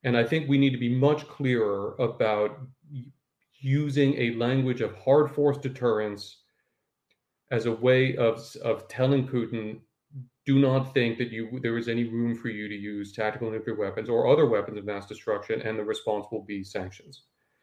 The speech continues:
And that will give us room, I think, uh, to focus on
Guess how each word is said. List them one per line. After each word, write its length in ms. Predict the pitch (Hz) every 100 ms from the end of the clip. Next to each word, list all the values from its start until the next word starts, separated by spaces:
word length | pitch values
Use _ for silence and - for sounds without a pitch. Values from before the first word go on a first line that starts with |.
| _ _ _
And 140 | 117 113
that 220 | 131 151
will 80 | 139
give 220 | 131 127
us 160 | 120 123
room, 460 | 151 185 117 113 117
I 100 | 110
think, 420 | - 104 101 107 _ _ _ _ _ _
uh, 180 | 120 113
to 160 | 113 117
focus 460 | - 131 131 131
on 480 | 113 104 104 104 107